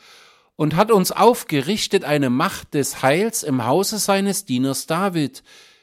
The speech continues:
wie er vor Zeiten geredet hat durch den Mund seiner heiligen Propheten, dass er uns errettete von unseren Feinden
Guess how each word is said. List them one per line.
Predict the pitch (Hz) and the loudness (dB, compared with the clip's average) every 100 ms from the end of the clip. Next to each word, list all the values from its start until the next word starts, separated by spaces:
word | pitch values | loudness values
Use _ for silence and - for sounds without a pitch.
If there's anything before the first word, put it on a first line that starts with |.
| _ - | _ -4
wie | 135 | -2
er | 160 156 147 | 2 2 2
vor | - 139 | 0 -2
Zeiten | - 135 127 165 | 2 4 4 2
geredet | 170 180 233 156 117 | 0 0 0 0 -2
hat | 120 117 | -6 -2
durch | 127 120 | -4 -2
den | 127 | 0
Mund | 120 185 233 | 4 4 4
seiner | - 147 135 120 | 2 2 2 0
heiligen | 123 151 185 180 156 | 0 -2 -2 -4 -4
Propheten, | 127 113 135 143 139 139 - _ _ _ _ _ _ _ _ | -6 -4 -2 -2 -2 -6 -6 _ _ _ _ _ _ _ _
dass | - 185 | 0 4
er | 208 214 | 4 4
uns | 214 208 | 4 2
errettete | - 170 156 196 - 185 147 151 139 | 0 0 2 0 2 0 0 -2 0
von | 156 165 | 0 -2
unseren | - 151 143 131 123 | -2 -4 -2 -2 -2
Feinden | - 143 185 180 185 170 | -2 -2 -2 -6 -8 -8